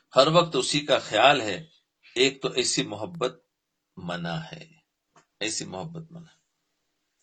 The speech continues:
दूसरा ये कि दिल में दुनिया की वक़्त पैदा करना मना है। वक़्त का मतलब ये है कि इस दुनिया को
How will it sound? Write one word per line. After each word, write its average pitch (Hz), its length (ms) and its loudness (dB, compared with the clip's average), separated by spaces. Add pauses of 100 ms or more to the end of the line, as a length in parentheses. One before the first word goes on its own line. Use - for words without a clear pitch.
(1500)
दूसरा 143 340 6
ये 180 200 8
कि 165 180 2 (100)
दिल 165 200 6
में 180 240 0
दुनिया 151 320 4
की 160 180 -4
वक़्त 131 420 0
पैदा 131 240 8 (140)
करना 120 280 0
मना 98 320 -4
है। 87 160 -12 (760)
वक़्त - 520 -6
का 151 160 6 (920)
मतलब 131 560 0
ये 113 140 0
है 95 220 -6 (920)
कि 131 80 -2
इस 113 160 -4
दुनिया 143 380 4
को 156 160 -2